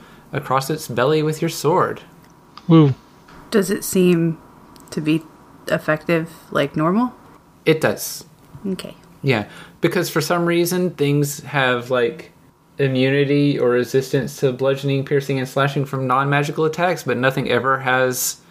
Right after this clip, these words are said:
Speaker 1: resistance or immunity to bludgeoning, piercing, and slashing from magical attacks. So
Speaker 3: There are a few things that do, but yeah.
Speaker 1: Are there?
Speaker 2: Mostly just barbarians.
Speaker 1: <laughs>
Speaker 2: Oh, hey, that's me.
Speaker 1: It is,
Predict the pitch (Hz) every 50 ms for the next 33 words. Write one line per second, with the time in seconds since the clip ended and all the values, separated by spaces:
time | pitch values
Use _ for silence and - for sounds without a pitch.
0 | - - - - - - - - _ - - - 123 123 113 117 123 123 - 127
1 | 117 - - 120 117 117 117 117 117 117 117 117 110 113 - 113 113 110 104 110
2 | 117 113 113 113 110 117 117 113 110 110 110 110 - 120 113 - 123 113 110 110
3 | - 123 113 110 - - 113 110 - 127 117 117 127 135 139 143 147 143 160 156
4 | 156 165 175 175 175 170 - - - - - - - - - - - 110 107 104
5 | 107 104 294 320 330 277 - - 190 190 - - 160 151 151 - - - - -
6 | - - 143 151 - - - - - 147 123 - - - - - - - 262 269
7 | - - 160 156 151 156 156 156 156 - - - - - - - - - - -
8 | 131 135 139 - - 127 - - - - - - - - - - 120 120 120 120
9 | 117 - - - - - - - - - - - - - - 143 110 - - 139
10 | 143 - 214 - - - - - - - - - - - - - - - - -
11 | - - - _ _ - - - - - 147 143 160 156 135 117 104 - - -
12 | 139 - - 156 160 156 147 139 - _ _ _ _ _ _ - - - - -
13 | - - - 262 226 - - - - 320 - - - -